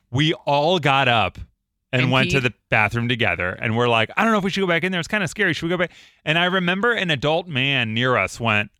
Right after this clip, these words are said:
Speaker 1: "What, they all have to go pee together?"
Speaker 2: Oh, really?
Speaker 1: But we were all like, "I'm kinda scared. What do I do?" "I'll go." "Yeah, I'll pee too." "All right, man, whatever."
Speaker 2: You know what?
Speaker 1: You know what I
Speaker 2: That
Speaker 1: mean?
Speaker 2: is, I mean,
Speaker 1: Hilarious.
Speaker 2: half of me wants to tease you for, like,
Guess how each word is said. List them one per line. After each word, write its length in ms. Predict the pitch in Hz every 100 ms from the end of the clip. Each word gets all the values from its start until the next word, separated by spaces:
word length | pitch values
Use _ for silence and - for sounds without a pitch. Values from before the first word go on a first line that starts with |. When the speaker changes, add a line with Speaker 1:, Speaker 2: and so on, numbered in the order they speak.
| _ -
Speaker 1:
"What, 220 | 180 165
they 140 | 123
all 140 | 123 139
have 100 | 120
to 80 |
go 120 | 143 127
pee 220 | 127 139
together?" 520 | 127 117 123 147 160 _
Speaker 2:
Oh, 180 | 156 160
really? 360 | 147 139 147 165
Speaker 1:
But 140 | 180
we 100 | 226
were 180 | 302 269
all 220 | 247 285
like, 220 | 240 180 180
"I'm 220 | 196 208
kinda 200 | 175 196
scared. 280 | - 202 185
What 100 | 165
do 80 | 196
I 80 | 180
do?" 120 | 190
"I'll 280 | 165 208 226
go." 200 | 170 143
"Yeah, 220 | 185 196
I'll 80 | 190
pee 180 | 175 160
too." 220 | 160 127
"All 80 | 147
right, 200 | 170 131
man, 180 | 123 120
whatever." 300 | 139 160 110
Speaker 2:
You 60 | 110
know 60 | 120
what? 80 | 123
Speaker 1:
You 40 |
know 60 | 120
what 40 |
I 60 | 113
Speaker 2:
That 20 |
Speaker 1:
mean? 280 | 113 113 269
Speaker 2:
is, 180 | - - - 208 -
I 120 | 233
mean, 80 | 254
Speaker 1:
Hilarious. 600 | 240 110 95 85 - -
Speaker 2:
half 240 | - - 427
of 100 | 359
me 140 | 302
wants 340 | 262 233 240 -
to 80 | 180
tease 340 | - 190 175
you 180 | 202 196
for, 440 | - 175 160 156 -
like, 360 | 151 143 -